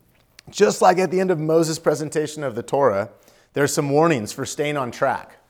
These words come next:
So Jesus has said, "Choose the narrow gate. Choose the narrow gate, follow the narrow road." And now he's giving us, uh, some warnings about how to do it.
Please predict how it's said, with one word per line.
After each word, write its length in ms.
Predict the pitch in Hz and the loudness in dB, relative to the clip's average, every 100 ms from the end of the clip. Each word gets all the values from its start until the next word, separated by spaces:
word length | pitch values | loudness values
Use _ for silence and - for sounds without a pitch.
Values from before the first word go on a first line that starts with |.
| _ _ _ | _ _ _
So 160 | - 127 | -10 -8
Jesus 360 | 117 175 160 | -4 -4 -2
has 120 | 160 160 | -4 0
said, 240 | 180 165 | 2 2
"Choose 320 | - 175 165 | 2 2 2
the 80 | 165 | 2
narrow 260 | 165 165 160 | 2 4 4
gate. 540 | 160 175 123 - - _ _ _ _ _ - _ _ _ | 4 2 0 -8 -20 _ _ _ _ _ -20 _ _ _
Choose 360 | - 160 185 160 | -2 0 2 2
the 60 | |
narrow 260 | 170 170 170 | 2 4 6
gate, 420 | 165 170 170 - | 6 6 4 0
follow 320 | 170 175 175 | 0 2 2
the 80 | 160 | 2
narrow 320 | 160 160 160 | 2 4 6
road." 500 | 156 156 156 156 156 - _ _ | 6 6 6 4 -2 -12 _ _
And 180 | - 120 | -10 -4
now 340 | 143 156 156 147 | 2 4 4 2
he's 200 | 139 123 | -2 -2
giving 220 | 143 147 | -2 -2
us, 260 | 131 - - | -4 -4 -2
uh, 200 | 131 120 | 0 0
some 260 | - 127 123 | 0 -2 0
warnings 520 | 151 151 127 127 - - _ - | 2 2 0 -4 -10 -18 _ -4
about 300 | 123 147 127 | 6 6 8
how 180 | 147 151 | 8 8
to 100 | 127 | 6
do 280 | 113 170 | 6 10
it. 260 | 160 151 | 10 8